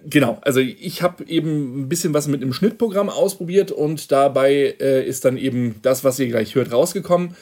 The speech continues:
Folgender Hintergrund, und zwar, Jens hatte einfach für diese Folge, weil wir jetzt nicht zusammensitzen, hat er so ein paar Reaktionen aufgenommen, hat es einfach am Stück aufgenommen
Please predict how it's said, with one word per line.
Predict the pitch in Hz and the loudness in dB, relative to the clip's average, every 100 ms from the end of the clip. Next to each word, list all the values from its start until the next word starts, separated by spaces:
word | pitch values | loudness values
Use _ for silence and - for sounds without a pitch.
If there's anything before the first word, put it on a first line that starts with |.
| - - _ - | -20 -20 _ -20
Folgender | - 143 160 147 | 0 2 4 2
Hintergrund, | 233 254 220 165 | 2 2 0 -2
und | 160 | -4
zwar, | 165 156 151 | 0 0 0
Jens | 131 165 165 | -2 -2 -4
hatte | 156 156 143 - | 0 2 0 0
einfach | 131 135 143 | -2 -2 -6
für | - 131 127 | -6 -2 -2
diese | 123 120 | 0 -4
Folge, | 120 156 185 160 | 2 2 4 2
weil | 135 | 2
wir | 135 135 | 2 2
jetzt | 135 135 | 2 -2
nicht | 120 | -8
zusammensitzen, | 117 131 170 165 160 143 | -2 0 0 -2 -4 -2
hat | 143 | 0
er | 123 | 2
so | |
ein | 131 | 0
paar | 127 120 | 0 -2
Reaktionen | 113 - - 151 143 | -2 -2 2 4 4
aufgenommen, | - 123 - 127 123 113 | 2 -4 -4 -6 -4 -4
hat | 139 156 | -4 -4
es | |
einfach | - 175 180 - | -2 0 0 2
am | 175 220 | 4 2
Stück | - 180 | 2 -2
aufgenommen | - 214 214 240 220 226 | 2 2 2 0 0 0